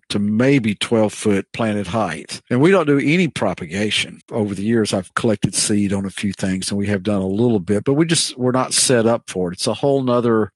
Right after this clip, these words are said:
piece of infrastructure that you've got to build. It's a whole nother skill set that you've got to have in your labor force. There are nurseries now who do nothing but propagating liners and selling them to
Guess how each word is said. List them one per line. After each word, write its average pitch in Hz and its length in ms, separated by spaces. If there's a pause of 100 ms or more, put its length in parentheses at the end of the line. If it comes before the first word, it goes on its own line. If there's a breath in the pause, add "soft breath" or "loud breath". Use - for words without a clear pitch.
piece 156 240
of 104 140
infrastructure 135 880
that 113 240
you've 104 100
got 113 240
to - 80
build. 123 440
It's - 120
a 107 60
whole 120 240
nother 110 320
skill 131 420
set 123 500
that - 220
you've 104 120
got 117 180
to 110 80
have 110 360
in 107 60
your 92 220
labor 117 240
force. 110 680
There 123 160
are 131 100
nurseries 143 600
now 127 440
who 120 240
do 123 420
nothing 120 640
but 120 540
propagating 123 600
liners 110 720
and 107 140
selling 120 480
them 107 220
to - 180